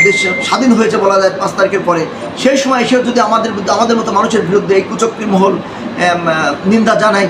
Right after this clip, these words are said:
এদের, এরা আমাদের এমন ক্ষতি করতেছে আমার জীবনের জন্য যা বলার নয়। তো আমি আপনাদের মাধ্যমে, আহ, দেশবাসীকে জানাতে চাই, আমার এই বিষয়টা যে Facebook-এ কিছু লোক যে,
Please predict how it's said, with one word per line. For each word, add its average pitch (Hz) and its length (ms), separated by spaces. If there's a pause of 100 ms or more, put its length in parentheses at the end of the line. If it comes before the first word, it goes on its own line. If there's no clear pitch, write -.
(140)
এদের, 185 540
এরা 190 100
আমাদের 196 400
এমন 294 200
ক্ষতি 240 220
করতেছে 226 300
আমার 214 180
জীবনের 202 300
জন্য 185 220
যা 190 100
বলার 170 240
নয়। 156 140 (540)
তো - 60
আমি 277 340 (640)
আপনাদের 254 320
মাধ্যমে, 254 420
আহ, 185 560
দেশবাসীকে 233 320
জানাতে 226 300
চাই, 269 220 (460)
আমার 226 260 (100)
এই 226 140
বিষয়টা 226 520
যে 226 120 (280)
Facebook-এ 226 480 (360)
কিছু 220 200
লোক 214 360
যে, 233 200